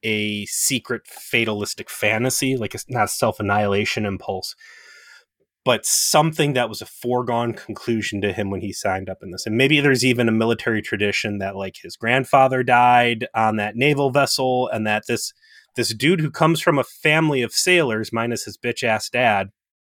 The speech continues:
that dying in the line of service is, is the life. And that maybe he's sad that it's happening so early in the voyage here, but, like,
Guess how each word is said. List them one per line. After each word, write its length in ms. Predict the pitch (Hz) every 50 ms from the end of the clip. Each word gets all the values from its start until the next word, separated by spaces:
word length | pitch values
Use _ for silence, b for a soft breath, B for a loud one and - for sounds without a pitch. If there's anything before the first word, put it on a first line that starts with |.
| _ _ _ _ _ _ _ _ _ _ _ _ _ b b b b b b b b b _ _
that 280 | - 107 - - 110 98
dying 500 | - 127 123 143 156 160 160 165 156 156
in 100 | 135 123
the 100 | 120 113
line 320 | 110 120 123 127 127 127
of 120 | 120 104 -
service 720 | - - 127 117 117 113 107 113 110 - - - - - _ _ _ _ _ _ _ _ -
is, 680 | 120 117 110 110 110 107 107 107 107 101 - - - - _ _ _ _ _ _ _ _ _ _ _ _ _ _ _ _ _ _ _ _ _ _ _ -
is 260 | 135 135 113 107 104
the 100 | 113 117
life. 500 | 110 101 95 90 85 - - - - _ _ _ _ _ _ _ _ _ _ _
And 140 | - 117 113 110
that 100 | 113 120
maybe 280 | 131 135 135 139 135
he's 220 | - - 131 113 -
sad 340 | - - 143 135 131 123
that 120 | 120 117 110
it's 140 | 104 - -
happening 500 | - 127 127 120 - 123 120 117 113 104
so 340 | - - - 120 110 117 -
early 300 | - 120 127 127 131 127
in 100 | 123 120
the 100 | 113 107
voyage 460 | 98 - 107 110 127 143 151 143 -
here, 240 | - 175 170 175 175
but, 180 | - 131 117 107
like, 340 | 117 113 110 101 - -